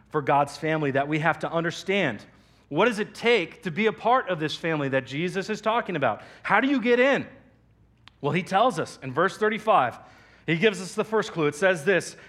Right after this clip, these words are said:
in the first two words, "For whoever." Who gets to be in God's family? Whoever. God's family is radically inclusive. The invitation is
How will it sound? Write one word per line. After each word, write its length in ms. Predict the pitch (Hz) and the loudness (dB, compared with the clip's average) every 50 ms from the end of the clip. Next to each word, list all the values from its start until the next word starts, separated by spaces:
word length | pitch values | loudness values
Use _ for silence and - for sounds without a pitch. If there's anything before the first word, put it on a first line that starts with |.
| - | -8
in 40 | 147 | -6
the 40 | 147 | -6
first 280 | 143 - 196 190 196 - | -2 0 0 0 0 -2
two 120 | 208 196 | -2 0
words, 260 | 175 165 131 113 - | 2 2 0 0 -4
"For 600 | - - - - 190 208 226 220 226 226 214 - - - - - - - | -10 -8 -2 2 4 4 6 4 4 2 0 -2 -6 -12 -20 -20 -8 -2
whoever." 640 | - 233 240 233 240 247 240 185 190 165 120 - - - - - _ _ _ _ _ _ _ _ _ _ _ _ _ _ _ _ _ _ _ _ _ - | 2 2 4 6 6 6 6 6 4 2 2 0 -6 -16 -20 -20 _ _ _ _ _ _ _ _ _ _ _ _ _ _ _ _ _ _ _ _ _ 0
Who 180 | - 226 269 262 | 0 2 2 2
gets 200 | 277 269 - - | 0 -2 -2 -2
to 100 | 254 208 | -2 0
be 160 | 233 269 262 | 2 4 4
in 100 | 254 233 | 4 4
God's 260 | 240 240 247 240 247 | 4 4 4 4 2
family? 540 | - 233 233 247 254 254 262 269 277 269 - - - - - - _ | 0 2 4 4 4 4 4 4 2 2 -2 -6 -14 -20 -20 -12 _
Whoever. 600 | - 220 285 302 311 311 330 320 254 208 147 - - - - - _ _ _ _ _ _ _ _ _ _ _ _ _ _ - | 2 4 4 8 8 8 8 8 6 4 2 0 -2 -10 -20 -20 _ _ _ _ _ _ _ _ _ _ _ _ _ _ -4
God's 380 | 151 151 214 254 277 294 294 - | 4 6 8 8 8 8 6 2
family 420 | - - 254 269 277 269 254 247 | 0 2 4 4 6 6 4 4
is 260 | 208 - 220 226 160 165 | 4 4 2 2 2 0
radically 840 | 151 151 175 220 247 285 285 277 - - 214 233 233 220 - - | -2 2 4 6 8 8 6 4 2 0 0 0 0 0 0 0
inclusive. 840 | 196 208 - - - 214 226 269 269 - - 226 185 135 117 - - - _ - - - - - - | 0 0 0 -2 0 2 2 2 2 0 0 0 0 0 -2 -8 -18 -20 _ -20 -20 -20 -20 -10 -4
The 240 | 170 226 262 226 233 | 0 0 0 2 2
invitation 720 | 262 269 254 285 - - 226 262 269 240 - 247 262 254 | 2 2 2 0 0 2 2 0 2 2 2 2 2 2
is 220 | 226 247 254 196 | 2 0 -2 -2